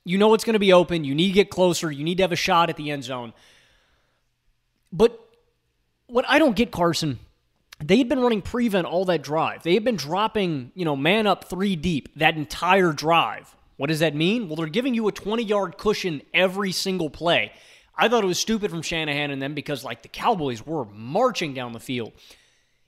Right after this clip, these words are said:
In that scenario, you have three wide receivers on the left side of that screen with a de-,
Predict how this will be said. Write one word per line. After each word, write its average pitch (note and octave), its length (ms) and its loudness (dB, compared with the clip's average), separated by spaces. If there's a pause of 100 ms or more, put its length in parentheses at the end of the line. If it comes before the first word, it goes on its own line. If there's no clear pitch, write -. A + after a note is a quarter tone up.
(120)
In D4 180 -2
that D4 140 0
scenario, F#3 680 2 (300)
you A#3+ 120 -6
have C4 140 0
three B3+ 500 -4
wide A3 340 -2
receivers G3+ 540 -4
on E3+ 100 -6
the D#3+ 80 -6
left E3+ 260 -6
side F#3+ 280 -2
of F3 60 -2
that E3 140 -4
screen E3+ 580 -6 (240)
with E3 140 -4
a F3 80 -2
de-, D3+ 220 -8